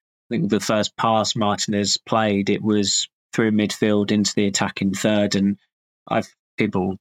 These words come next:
I'm sure, are tired of me saying it, but he's almost as much of an atta-, asset in attack as in defence for United. He's so, he's just such a polished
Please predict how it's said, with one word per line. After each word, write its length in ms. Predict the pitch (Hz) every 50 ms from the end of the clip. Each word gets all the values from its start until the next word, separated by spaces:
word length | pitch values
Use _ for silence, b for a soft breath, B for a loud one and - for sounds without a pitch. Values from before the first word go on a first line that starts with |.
| _ _ -
I'm 140 | - 104 98
sure, 260 | - - 107 101 101
are 60 | 98
tired 360 | - - 107 104 101 101 98
of 100 | 95 -
me 100 | 107 104
saying 380 | 92 - - 110 107 107 104 101
it, 140 | 98 - -
but 320 | - 101 101 95 - - - -
he's 320 | - - 110 107 104 98 110
almost 340 | 107 101 101 101 101 -
as 80 | - -
much 260 | 113 110 98 - -
of 60 | -
an 120 | 113 107 104
atta-, 240 | 98 - - - - - -
asset 340 | 110 104 - - 104 -
in 120 | - 110 101
attack 340 | 98 - - 110 101 - - -
as 160 | 104 98 101
in 120 | 101 95
defence 380 | 98 - - 113 107 110 113 -
for 100 | - 107
United. 540 | 101 101 101 98 101 98 98 - 104 101 -
He's 260 | 104 104 101 98 -
so, 360 | - - 120 113 110 107 107 101 _ _ _ _ _ _ _ _ _ _ _ _ -
he's 120 | - 113 -
just 140 | 117 104
such 200 | - 135 - -
a 80 | 107 101 _ -
polished 340 | 127 117 104 98 - -